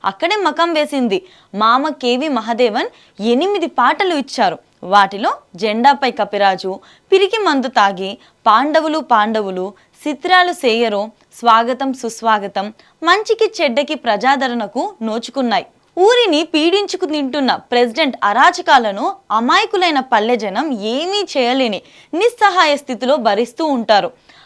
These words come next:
అతనికి అడ్డుకట్ట వేసే సంకల్పంతో ఆ పెద్ద మనిషి మేనల్లుడితో పాటు మరో నలుగురు యువకులు ఊళ్ళో తిరుగుబాటు లేవదీస్తారు. ముందు దూరం ఉన్న ప్రజలు, తర్వాత వాళ్లకు మద్దతు ఇవ్వడంతో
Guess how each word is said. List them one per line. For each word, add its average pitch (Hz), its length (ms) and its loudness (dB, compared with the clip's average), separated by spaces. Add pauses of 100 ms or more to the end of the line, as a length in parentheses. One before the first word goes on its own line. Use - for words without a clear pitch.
అతనికి 233 460 0 (120)
అడ్డుకట్ట 262 500 -2
వేసే 247 360 0
సంకల్పంతో 320 880 -2 (240)
ఆ 214 80 6
పెద్ద 214 380 0
మనిషి 349 340 0
మేనల్లుడితో 269 720 0
పాటు 202 480 -2
మరో 247 320 2
నలుగురు 277 460 0
యువకులు 254 480 -2 (340)
ఊళ్ళో 277 280 2
తిరుగుబాటు 277 560 0
లేవదీస్తారు. 233 720 -2 (260)
ముందు 240 320 0
దూరం 320 380 -2
ఉన్న 294 160 -2
ప్రజలు, 208 560 -4 (320)
తర్వాత 415 440 2
వాళ్లకు 262 360 2
మద్దతు 262 480 -2
ఇవ్వడంతో 262 580 -2